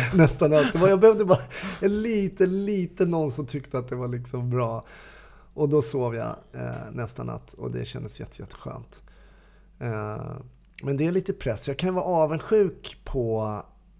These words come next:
när man ser dem, folk åker iväg så här två och två, och dels för att... Det, dels tycker jag jag är lack på att de åker två och två så här. Betnér och Ismail, Robin Paulsson, David Batra,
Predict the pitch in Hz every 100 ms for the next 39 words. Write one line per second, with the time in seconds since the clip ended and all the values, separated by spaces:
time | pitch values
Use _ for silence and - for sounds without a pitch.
0 | _ _ _ - - - 123 120 123 127
1 | 113 113 107 113 - 113 113 120 123 113
2 | 110 - 107 - - 131 123 120 120 -
3 | 135 127 113 110 107 107 - - - -
4 | - 131 165 208 190 - 175 156 - -
5 | - _ _ _ _ - - - - _
6 | _ - 135 135 127 117 - 135 196 196
7 | 196 175 151 147 135 147 - - 123 113
8 | 117 110 117 - 113 110 - 98 - -
9 | - 127 143 139 160 170 156 151 - 147
10 | - 135 120 104 107 135 131 123 - 156
11 | 143 143 139 135 127 120 120 120 - 107